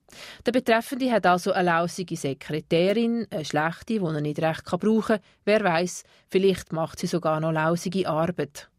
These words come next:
Lausig, wo natürlich ursprünglich die Leute meint, die wirklich Läuse gehabt haben. Spannend ist, dass mit dem Wort lausig zwar die kleine,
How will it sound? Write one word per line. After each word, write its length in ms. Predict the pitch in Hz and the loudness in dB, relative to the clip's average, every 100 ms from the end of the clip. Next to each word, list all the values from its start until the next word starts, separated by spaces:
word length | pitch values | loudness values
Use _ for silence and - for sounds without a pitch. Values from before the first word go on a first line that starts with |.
| _ _ _ | _ _ _
Lausig, 520 | 165 165 185 226 214 - - - _ | 0 0 0 -4 -6 -10 -20 -20 _
wo 100 | 226 | 0
natürlich 440 | 220 175 220 196 175 | 2 2 2 2 2
ursprünglich 640 | 226 - 214 196 170 - | 2 0 2 2 0 -2
die 180 | - 190 | 0 0
Leute 320 | 208 220 - | 2 -2 0
meint, 380 | 175 175 175 - - | 2 2 0 -6 -2
die 180 | 175 165 | 0 4
wirklich 500 | 202 190 - 165 170 | 2 2 -2 0 0
Läuse 300 | 180 160 - | 0 -2 -4
gehabt 320 | - 170 208 | 0 0 0
haben. 200 | 160 139 - - _ _ _ _ _ _ - - - - - - | -4 -12 -18 -20 _ _ _ _ _ _ -20 -20 -20 -20 -20 -14
Spannend 480 | - - 196 277 285 | -6 2 4 4 2
ist, 240 | 277 - | 0 2
dass 180 | 202 180 | 0 0
mit 200 | 196 180 | -2 0
dem 120 | 175 | 2
Wort 220 | 170 170 | 2 0
lausig 680 | 151 147 165 226 - 285 - | -2 0 2 0 0 -2 -4
zwar 280 | - 151 147 | -8 -6 -4
die 180 | 151 143 | -6 -6
kleine, 600 | - 180 226 247 262 | -2 2 4 4 2